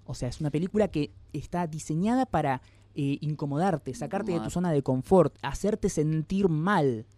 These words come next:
Speaker 2: Pero es que yo
Speaker 1: Sobre
Speaker 2: creo que
Speaker 1: todo
Speaker 2: no,
Speaker 1: en
Speaker 2: no
Speaker 1: la
Speaker 2: to-,
Speaker 1: última media hora.
Speaker 2: yo creo que el cine tiene que ser disfrutable.
Speaker 1: No siempre.
Speaker 2: Porque el cine también es una propuesta artística.
Speaker 1: Sí.
Speaker 2: Y las propuestas artísticas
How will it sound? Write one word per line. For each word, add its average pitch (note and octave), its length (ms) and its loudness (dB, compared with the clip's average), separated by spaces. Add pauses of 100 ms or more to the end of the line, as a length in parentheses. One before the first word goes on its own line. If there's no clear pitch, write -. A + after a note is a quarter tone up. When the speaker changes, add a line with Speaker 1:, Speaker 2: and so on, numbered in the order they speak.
(300)
Speaker 2:
Pero F#4 160 -2
es F#4 60 -4
que A4+ 120 0
yo G#4+ 160 0
Speaker 1:
Sobre F#3 200 4
Speaker 2:
creo E4+ 100 6
que - 120 6
Speaker 1:
todo B3 40 8 (140)
Speaker 2:
no, - 100 -4
Speaker 1:
en F3 60 -2
Speaker 2:
no G3 100 2
Speaker 1:
la F3+ 80 6
Speaker 2:
to-, E3+ 100 6
Speaker 1:
última G3 320 0
media F3 320 2
hora. C3+ 300 2 (380)
Speaker 2:
yo E4+ 100 -6
creo G#4+ 220 -2
que A3+ 180 -8 (120)
el B3 120 -10
cine F#4+ 260 -8
tiene G4+ 200 -6
que E4+ 100 -6
ser B3+ 200 -4
disfrutable. A3+ 760 -4 (340)
Speaker 1:
No F3 160 -4
siempre. B2+ 500 -4 (300)
Speaker 2:
Porque E4+ 200 2
el F4+ 100 2
cine F#4+ 260 0
también G#3+ 280 2
es A3 60 2
una A3 200 0
propuesta G#3 460 -2
artística. F3+ 680 -8
Speaker 1:
Sí. C3+ 240 -2 (240)
Speaker 2:
Y A#3+ 260 -2
las B3 200 0
propuestas C4+ 480 -2
artísticas C#4+ 640 -4